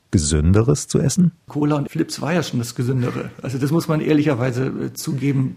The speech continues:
Speaker 2: Die Ess- und Trinkkultur auch war eine anders gestaltete, als es vielleicht heute, hm, vielleicht so gut wäre. Aber da muss man durch. Und wir haben, wir waren jung und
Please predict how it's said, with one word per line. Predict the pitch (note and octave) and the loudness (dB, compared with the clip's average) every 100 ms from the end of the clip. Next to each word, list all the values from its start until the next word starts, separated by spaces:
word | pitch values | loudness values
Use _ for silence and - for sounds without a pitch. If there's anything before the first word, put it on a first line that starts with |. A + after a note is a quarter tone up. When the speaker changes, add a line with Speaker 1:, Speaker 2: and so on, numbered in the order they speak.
| - | -12
Speaker 2:
Die | A3+ B2 D3 D3 - | -12 -4 4 4 4
Ess- | D3+ D3 | -2 0
und | C#3+ C3+ - | 0 0 -2
Trinkkultur | - F#3+ G#3+ C#3 - C3+ - | 4 4 4 0 2 2 4
auch | D3 - - - - - - | 0 -2 -6 -18 -20 -20 -8
war | A2+ B2+ C3 | 0 2 4
eine | C3+ C#3+ - | 4 2 2
anders | C#3 D3 C#3 - - - | 2 4 2 -2 -10 -8
gestaltete, | C#3+ C#3 C#3 C#3+ - - | -4 0 0 0 -4 -6
als | C3 B2 | -6 -6
es | |
vielleicht | - C3 A#2+ | -4 -4 0
heute, | B2+ C3+ C#3 B2+ A#2 - | 0 2 2 0 -4 -10
hm, | - - - - | -10 -6 -6 -8
vielleicht | - B2+ B2 | -4 -2 -2
so | - C#3 B2+ A#2+ | -2 -2 -2 -2
gut | D#3 F3 D3+ | 2 2 4
wäre. | C#3+ C#3 D3+ - - C3 - - | 2 4 0 -2 -8 -10 -10 -4
Aber | - D#3 | 0 2
da | D#3 | 2
muss | E3 - | 2 2
man | D#3 | 0
durch. | C3+ C#3 - | 2 0 0
Und | C#3 B2+ | -2 0
wir | C3+ | 2
haben, | C#3+ B2 - | 2 -2 -2
wir | B2+ | 0
waren | C3+ | 2
jung | C3 E3 G#3+ | 6 6 4
und | - - C#3+ | 2 -2 -2